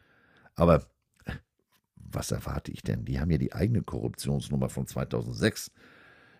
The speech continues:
äh, schon nicht wirklich aufbereiten wollen. Ja, schöne Klammer. Ich hab mit dem Rant angefangen. Ich ende mit einem Rant. Denn mit diesem durchaus polemischen Waschsalonwort zum Sonntag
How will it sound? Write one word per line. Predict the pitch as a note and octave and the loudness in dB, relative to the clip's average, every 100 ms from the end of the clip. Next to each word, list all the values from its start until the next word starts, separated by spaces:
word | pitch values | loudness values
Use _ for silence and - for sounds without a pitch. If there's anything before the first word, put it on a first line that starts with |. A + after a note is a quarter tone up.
| - | -6
äh, | - G#1+ G1+ | 0 0 0
schon | - D#2 | 0 0
nicht | B1+ A1+ | 0 -2
wirklich | A#1 A1+ - | -4 -4 -6
aufbereiten | G1+ - - - - - - | -6 -6 -6 -6 -6 -8 -8
wollen. | A#1 A#1 - - - _ _ _ _ _ _ _ _ _ _ _ | -6 -8 -10 -16 -20 _ _ _ _ _ _ _ _ _ _ _
Ja, | - B2 | -2 0
schöne | - F#3 E3 | 8 8 8
Klammer. | - C3+ E2+ C2 B1 | 6 6 8 6 2
Ich | - | 0
hab | C3+ - | 0 2
mit | A#2 | 4
dem | A2 | 6
Rant | C#3+ E3+ - | 4 4 2
angefangen. | B2+ E3 D3+ D3+ D#3 E3 - - - - - | 2 4 4 4 4 0 -4 -20 -20 -16 0
Ich | C#3 - | 0 4
ende | C#3+ A#2+ F#2+ | 6 6 6
mit | D2+ | 4
einem | - C#2 C2 C2 | 0 -2 0 0
Rant. | B1 G#1+ - - | -2 -4 -8 2
Denn | G#2 G2+ F2 | 4 4 4
mit | G#2+ - | 2 4
diesem | D3+ D3 C#3 | 2 4 4
durchaus | D3 D3+ - C#3 - - | 6 4 4 2 2 -4
polemischen | - C3+ D#3 D3+ F#2 D#2 C2 - | 0 2 4 4 4 2 0 -2
Waschsalonwort | C2 E2 - - D#2+ D2 C2 C2+ C2+ | 2 4 4 4 6 6 4 2 0
zum | - D#2 | 0 0
Sonntag | C2 F2 - C2 - | 2 2 2 0 -2